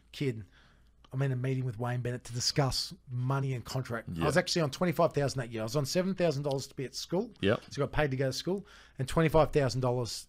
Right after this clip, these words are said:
Speaker 1: to
Speaker 2: Mm.
Speaker 1: live off
Speaker 2: Yep.
Speaker 1: as first year out of school.
Speaker 2: Mm.
Speaker 1: And I had a job on top of that. So I'm thinking,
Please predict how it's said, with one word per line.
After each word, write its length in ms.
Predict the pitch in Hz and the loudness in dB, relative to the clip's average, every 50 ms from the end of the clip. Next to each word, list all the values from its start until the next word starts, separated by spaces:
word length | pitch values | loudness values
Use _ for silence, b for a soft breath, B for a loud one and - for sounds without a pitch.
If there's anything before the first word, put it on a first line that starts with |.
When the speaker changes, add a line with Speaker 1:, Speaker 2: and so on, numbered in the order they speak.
| - 101 | -2 2
Speaker 1:
to 80 | 98 | 2
Speaker 2:
Mm. 80 | 135 127 | 4 4
Speaker 1:
live 160 | 131 135 127 131 | 4 2 2 2
off 320 | 120 113 - - - - | -2 -2 -6 -10 -14 -6
Speaker 2:
Yep. 160 | - 92 85 - - - - - - - | -4 -4 -4 -4 -6 -20 -20 -16 -10 -8
Speaker 1:
as 180 | 131 120 104 | -6 -6 -6
first 320 | - - 143 127 110 - - | -6 -4 -4 -4 -4 -4 -6
year 120 | 127 113 | -6 -6
out 100 | 107 101 | -8 -8
of 60 | 101 | -8
school. 260 | - - - - 123 | -10 -8 -4 -4 -4
Speaker 2:
Mm. 220 | 101 95 90 82 78 b b b b b b b b b | -2 -2 -4 -4 -6 b b b b b b b b b
Speaker 1:
And 80 | - 127 | -2 -2
I 40 | 123 | 0
had 80 | 123 | 0
a 60 | 117 110 | -2 -4
job 260 | 98 123 110 98 107 | -4 -6 -4 -4 -6
on 80 | 101 | -6
top 220 | 98 - 120 110 - | -4 -6 -6 -6 -6
of 60 | 113 | -6
that. 220 | 127 143 131 - - b b b b b b b b b b b b b b b - - | -6 -6 -8 -10 -14 b b b b b b b b b b b b b b b -20 -16
So 180 | - - 131 | -4 -2 -2
I'm 60 | 120 | 0
thinking, 240 | 107 123 131 123 107 | 0 0 -2 -2 -4